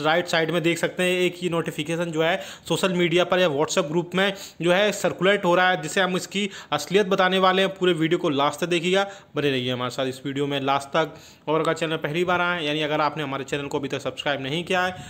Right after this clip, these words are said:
तो इस रेड बटन पर प्रेस करके चैनल को सब्सक्राइब कर लीजिए। साथ ही साथ आप हमारी वीडियोज़ की लेटेस्ट नोटिफिकेशन के लिए इस घंटे के निशान को प्रेस करके all नोटिफिकेशन को सिलेक्ट कर लीजिए, तभी आपके पास हमारी वीडियोज़ की लेटेस्ट नोटिफिकेशन आ पाएगी और आप हमारे वीडियोज़ को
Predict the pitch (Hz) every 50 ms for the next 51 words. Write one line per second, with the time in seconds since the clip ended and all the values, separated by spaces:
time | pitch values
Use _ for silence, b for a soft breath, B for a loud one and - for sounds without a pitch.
0 | B B B 147 135 123 131 143 143 143 143 139 143 135 135 135 - - 165 170
1 | 165 - - 170 156 - 175 - - 147 131 127 127 - 131 127 - - 170 170
2 | 175 175 - 185 175 180 180 170 185 185 180 B B B B B B - 151 147
3 | 151 147 147 151 147 - 147 143 127 139 139 139 135 131 131 135 131 156 175 185
4 | 185 - - 151 131 135 123 139 131 - 143 131 123 123 123 123 120 135 131 170
5 | 175 165 180 180 180 196 196 190 196 B B B B - 147 139 131 131 135 143
6 | 165 160 151 156 147 139 135 143 139 135 127 131 127 - 165 175 175 - 190 175
7 | 180 196 185 - - 120 147 143 143 147 147 147 147 - 147 135 139 - 151 143
8 | 139 135 - 143 147 - - - 175 175 180 180 185 208 208 208 B B B B
9 | B 156 143 151 156 160 156 151 - 151 - - 151 - 147 143 139 131 135 131
10 | 139 151 180 196 196 - - 214 202 170 147 - 139 - 143 135 123 131 123 123
11 | 117 127 - - 143 135 120 120 117 - 135 135 151 180 214 214 - - - -
12 | - 156 151 147 151 139 131 131 127 127 120 127 123 127 131 131 127 - - 226
13 | 254 262 B